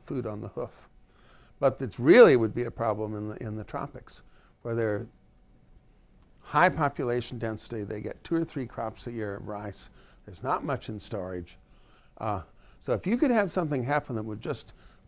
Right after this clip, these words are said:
block out agriculture for a, a, a year,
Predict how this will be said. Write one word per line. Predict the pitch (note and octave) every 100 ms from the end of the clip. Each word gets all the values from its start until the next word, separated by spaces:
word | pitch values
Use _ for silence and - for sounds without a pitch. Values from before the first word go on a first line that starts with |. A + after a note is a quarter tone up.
| -
block | C#3 D3+ -
out | C3+ B2 -
agriculture | C3 C3 B2 B2+ A2 G#2+ G2+
for | A2 G2+ -
a, | A2 G#2 - - - - -
a, | G#2 G#2 G2+ G#2+ A2
a |
year, | C3+ F#3+ A#2 -